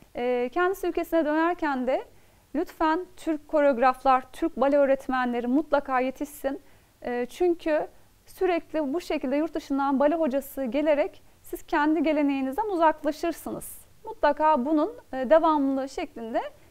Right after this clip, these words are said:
kendi düşüncelerini paylaşıyor. Türk Balesi kurulmuş oluyor. E, devamında devlet konservatuarları bu süreci takip ediyor. E, bizler de günümüzde hem akademisyenler olarak hem bale sanatçıları olarak, e,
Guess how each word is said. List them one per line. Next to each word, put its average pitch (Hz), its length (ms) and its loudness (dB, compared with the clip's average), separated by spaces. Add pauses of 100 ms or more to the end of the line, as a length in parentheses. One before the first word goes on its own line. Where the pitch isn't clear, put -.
kendi 359 280 0
düşüncelerini 285 520 0
paylaşıyor. 311 680 0 (100)
Türk 294 200 -6
Balesi 254 280 -2
kurulmuş 240 420 -6
oluyor. 220 440 -2 (420)
E, - 80 -8
devamında 277 760 4 (320)
devlet 277 300 4
konservatuarları 254 1000 0
bu 247 60 -10
süreci 233 300 -6
takip 226 420 -2
ediyor. 226 420 -2 (400)
E, 240 220 -4
bizler 349 380 4
de 359 60 0
günümüzde 294 640 4 (380)
hem 330 180 0
akademisyenler 277 920 0
olarak 247 360 2
hem 269 220 0
bale 269 180 2
sanatçıları 247 600 -2
olarak, 247 520 -2 (440)
e, 233 540 -4